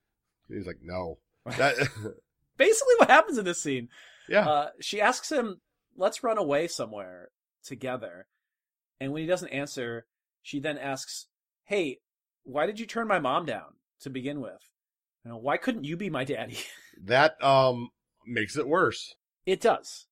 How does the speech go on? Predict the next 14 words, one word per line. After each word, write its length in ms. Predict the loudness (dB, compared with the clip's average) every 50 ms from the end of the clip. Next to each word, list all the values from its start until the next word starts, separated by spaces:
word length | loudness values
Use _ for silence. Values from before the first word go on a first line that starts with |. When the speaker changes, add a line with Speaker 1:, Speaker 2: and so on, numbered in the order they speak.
| _ _ _ _ _
Speaker 2:
It, 240 | -2 -2 -2 -4 -6
it 140 | -6 -6 -2
makes 240 | -2 -2 -2 -2 -4
it 80 | -2
very 240 | -2 0 -2 -2 -2
weird. 240 | -6 -10 -12 -14 _ _ _ _ _ _ _ _ _ _ _ _
So 260 | _ -2 2 2 2 2
Brandon 440 | 4 6 6 6 6 4 2 2 0
decides 440 | 0 0 2 4 4 4 2 0 -8
to 80 | -12
play 340 | -12 -4 -2 2 2 2 2
the 80 | 0 -2
friend 320 | -4 -2 -2 -2 -2 -4
card, 380 | -4 -4 -2 -2 -2 -2 -6